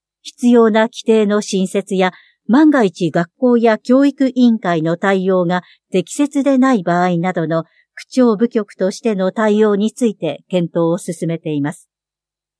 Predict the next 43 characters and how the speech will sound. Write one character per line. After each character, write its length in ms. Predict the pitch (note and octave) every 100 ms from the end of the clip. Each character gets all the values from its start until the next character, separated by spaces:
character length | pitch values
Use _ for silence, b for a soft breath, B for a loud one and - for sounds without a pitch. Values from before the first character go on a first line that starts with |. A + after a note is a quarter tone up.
| _ _ _ _ _ _ _ _ _ _ _
問 220 | A3 A3 A3+
い、 80 | _ _ _ _
い 100 | G#3
じ 180 | G#3 D#4
め 160 | D#4 D#4
被 200 | - C4+
害 300 | C#4 C4+ B3
児 160 | G3 C4+
童 220 | A3 F#3+
生 260 | - A#3+ A3
徒 180 | F3+
が 160 | E3+ F3 b b -
転 200 | G#3+ G#3+
校 320 | A3 G#3 G#3+
を 60 |
希 160 | B3 A3+
望 180 | A#3 A#3
し 120 | -
た 120 | A3
場 180 | G#3 G3+
合、 60 | G3+ G3 b b
そ 220 | - B3+ B3
の 120 | C#4+
転 320 | C4 C4 D4+
校 140 | E4 E4+
費 240 | - E4+
用 240 | D#4 G3+
を 60 | F#3
補 140 | -
助 140 | - D4
す 180 | - F#3
る 120 | F#3+
仕 160 | -
組 220 | B3 A#3 A#3
み 80 |
を 100 | A3
導 240 | D#3 G#3 F#3+
入 180 | F#3+ A3
す 140 | F#3+
べ 140 | G3
き 120 | - E3+
で 160 | D#3+
は。 160 | D3